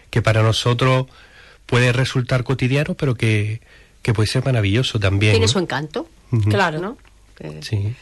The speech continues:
Speaker 2: Muy bien. Bueno, y de momento, desde que comenzó ya la andadura de, de, de lo que viene siendo el programa,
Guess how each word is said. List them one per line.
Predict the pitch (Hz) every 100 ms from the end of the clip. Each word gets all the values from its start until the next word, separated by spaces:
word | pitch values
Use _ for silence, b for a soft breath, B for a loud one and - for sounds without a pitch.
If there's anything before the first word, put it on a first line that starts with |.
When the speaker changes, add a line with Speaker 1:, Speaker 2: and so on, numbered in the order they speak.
| B B _
Speaker 2:
Muy | 156 151
bien. | 175 220 _ B B B -
Bueno, | 233
y | 196 190 190
de | 185
momento, | 202 202 254 254 320
desde | 294 208 226
que | 196
comenzó | 185 196 185 - 214 202
ya | 202 226 254 233 208
la | 185
andadura | 190 185 185 202 220
de, | 208 196 180 170 156 - - -
de, | 185 180 170 165 165 160 151 160 -
de | 165
lo | 165
que | 156
viene | 160 160
siendo | 160 160 165
el |
programa, | 165 156 165 165 196